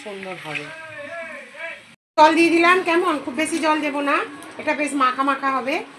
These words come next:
খেতেও ভালো হয়। আর এবারে আমি এতে গরম মশলা দিয়ে দিলাম, গরম মশলা দিয়ে দিলাম।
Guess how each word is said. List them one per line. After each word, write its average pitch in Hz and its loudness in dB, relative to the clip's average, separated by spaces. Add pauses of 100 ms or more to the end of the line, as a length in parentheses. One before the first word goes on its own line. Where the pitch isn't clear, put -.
(160)
খেতেও 269 -4 (140)
ভালো 190 0
হয়। 160 -8 (480)
আর 247 2
এবারে 269 0
আমি 277 -2
এতে 320 -4 (380)
গরম 254 0
মশলা 277 -4
দিয়ে 269 -6
দিলাম, 277 -2 (2250)
গরম 226 -6
মশলা 254 -8
দিয়ে 254 -4
দিলাম। 320 2